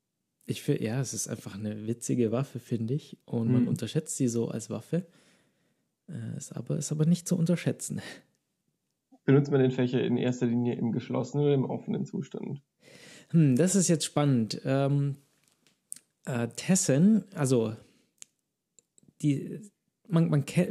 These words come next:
Speaker 1: wenn, was man so als asiatische Fächer kennt, sind meistens eher so eine chinesische Art von Fächer, die so ganz feine Holz- oder Bambusstreben haben und auch ganz
Speaker 2: Mhm.
Speaker 1: viele solche Streben.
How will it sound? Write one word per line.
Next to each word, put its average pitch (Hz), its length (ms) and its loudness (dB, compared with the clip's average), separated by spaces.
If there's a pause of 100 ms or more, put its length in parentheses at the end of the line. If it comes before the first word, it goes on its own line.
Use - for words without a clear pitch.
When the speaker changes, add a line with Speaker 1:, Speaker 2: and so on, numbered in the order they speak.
Speaker 1:
wenn, 170 220 4
was 175 160 0
man 175 100 4
so 151 80 2
als - 240 -2
asiatische 143 640 0
Fächer 156 300 0
kennt, 135 340 2
sind 120 240 -2
meistens 151 680 2
eher 147 420 2
so 131 420 2 (260)
eine 131 160 -2 (140)
chinesische 127 680 2
Art 110 200 -6
von 120 200 -6
Fächer, 110 400 -6
die 107 140 -8
so 113 160 -2
ganz 117 300 -4
feine 120 640 -2 (760)
Holz- 131 380 2
oder 117 300 0
Bambusstreben 156 1040 2
haben 190 380 4
und 131 240 -4
auch - 200 -4
ganz 123 280 0
Speaker 2:
Mhm. 151 40 -2
Speaker 1:
viele 135 400 4
solche - 340 -6
Streben. - 540 -10